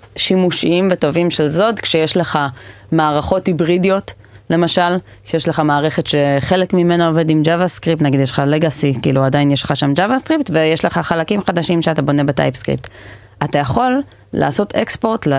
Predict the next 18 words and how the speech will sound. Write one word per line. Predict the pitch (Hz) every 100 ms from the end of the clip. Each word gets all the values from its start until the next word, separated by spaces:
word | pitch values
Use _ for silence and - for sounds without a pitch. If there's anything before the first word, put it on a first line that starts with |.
| 131
לסכמות | 135 131 - 147 135
שלך, | 135 127 156 - - - -
שאתה | 180 165
יודע | 170 170 254
שהן | 285 233
אדפטיביות | 175 170 143 180 156 156 143
לטייפים | 147 151 143 139 135
שלך, | 139 135 131
כי |
יש | 139 143
לך | 143
אותן | 139 135 135 131 - 139
ב-, | 135 135
ב-, | 131 131 -
במקומות | 143 135 131 127 127 131 139 143
שיש | 160 -
לך |
טייפסקריפט. | 175 208 214 - 131